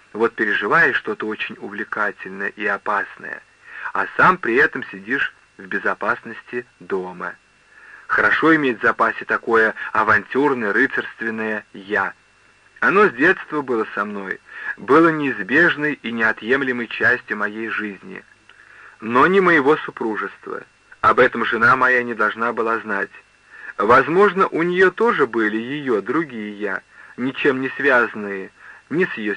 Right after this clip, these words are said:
семейной жизнью, ни супружеской любовью, но я об этом ничего не знаю. Затем есть тут ещё пятое действо. Тоже история связанная и правдивая.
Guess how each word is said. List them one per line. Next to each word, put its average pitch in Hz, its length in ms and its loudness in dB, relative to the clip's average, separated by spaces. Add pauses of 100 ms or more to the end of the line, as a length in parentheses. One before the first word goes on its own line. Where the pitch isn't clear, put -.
семейной 98 420 -4
жизнью, 147 680 -4 (440)
ни 135 180 -2
супружеской 139 640 -2
любовью, 147 640 0 (440)
но 107 200 -2
я 123 280 4
об 185 100 0
этом 143 320 -2
ничего 107 340 -8
не 135 160 -8
знаю. 98 480 -8 (1800)
Затем 165 500 2
есть 226 240 0
тут 220 200 -2
ещё 202 260 -4
пятое 110 480 0
действо. 95 580 -8 (600)
Тоже 202 340 6
история 180 500 4
связанная 127 560 2
и 120 140 -6
правдивая. 110 760 -2